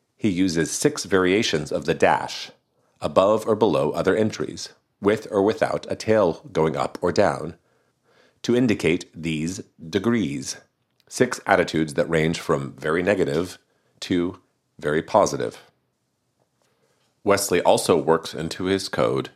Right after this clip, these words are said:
several number schemes. He uses numbers to indicate a variety of things on the diary page, from the simple notation of the time of day to the rather complicated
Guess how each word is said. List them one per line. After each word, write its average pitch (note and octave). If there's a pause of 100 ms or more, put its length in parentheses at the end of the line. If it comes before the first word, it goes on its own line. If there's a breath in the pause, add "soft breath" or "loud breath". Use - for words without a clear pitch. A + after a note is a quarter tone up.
(720)
several -
number F2+
schemes. A#1 (1200)
He G2
uses E2
numbers E2+
to -
indicate D2+
a -
variety D#2
of D#2
things C2
on C#2+
the C2+
diary B1+
page, G1+ (640)
from D#2+
the C#2
simple G2
notation F2+
of B1+
the C2
time D#2+
of G#2+
day - (600)
to F#2+
the D2+
rather C#2
complicated G2